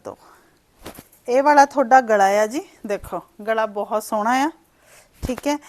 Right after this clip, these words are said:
ਇੱਥੇ ਸਲੀਵਜ਼ ਦਿੱਤੀਆਂ ਹੋਈਆਂ, ਆਹ ਦੇਖੋ ਇੱਥੇ ਸਲੀਵਜ਼ ਦਿੱਤੀਆਂ ਹੋਈਆਂ ਬਹੁਤ ਸੋਹਣੀਆਂ। ਇਹ ਤੁਹਾਨੂੰ ਘੇਰਾ ਮਿਲ ਰਿਹਾ ਬੜਾ ਸ਼ਾਨਦਾਰ ਜਿਹਾ, ਠੀਕ ਹੈ। ਇਹ ਘੇਰਾ ਮਿਲ ਰਿਹਾ,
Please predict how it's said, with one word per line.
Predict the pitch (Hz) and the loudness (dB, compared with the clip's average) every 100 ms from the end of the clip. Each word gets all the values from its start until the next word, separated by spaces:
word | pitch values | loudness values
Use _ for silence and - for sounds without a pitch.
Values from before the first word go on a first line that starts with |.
| - - | -12 -4
ਇੱਥੇ | 240 - 277 | -4 -2 -4
ਸਲੀਵਜ਼ | - 254 233 233 | -2 -4 -4 -6
ਦਿੱਤੀਆਂ | 247 - 277 294 | -12 -8 -4 -2
ਹੋਈਆਂ, | 294 269 320 339 - | -2 -2 -4 -8 -8
ਆਹ | 208 | -6
ਦੇਖੋ | 180 175 - - | -6 -14 -20 -14
ਇੱਥੇ | 220 254 | -8 -8
ਸਲੀਵਜ਼ | 240 208 208 202 | -6 -6 -8 -8
ਦਿੱਤੀਆਂ | 233 254 262 | -12 -10 -8
ਹੋਈਆਂ | 262 262 254 | -8 -8 -8
ਬਹੁਤ | 214 233 | -8 -8
ਸੋਹਣੀਆਂ। | - 240 254 320 - _ _ _ | -8 -10 -8 -10 -12 _ _ _
ਇਹ | 247 | -6
ਤੁਹਾਨੂੰ | 269 294 269 269 | -4 -4 -4 -2
ਘੇਰਾ | 320 254 214 | 0 0 0
ਮਿਲ | 208 202 | -6 -8
ਰਿਹਾ | 214 269 330 _ _ 208 | -6 -6 -6 _ _ -8
ਬੜਾ | 262 302 294 | -6 -4 -6
ਸ਼ਾਨਦਾਰ | - 233 190 175 170 | -4 -6 -4 -10 -10
ਜਿਹਾ, | 180 - _ - - | -16 -20 _ -20 -14
ਠੀਕ | 240 302 | -12 -8
ਹੈ। | 349 - _ _ _ _ _ _ | -8 -10 _ _ _ _ _ _
ਇਹ | 240 254 | -10 -6
ਘੇਰਾ | 294 247 | -2 -2
ਮਿਲ | 220 214 214 | -4 -10 -10
ਰਿਹਾ, | 233 285 | -8 -8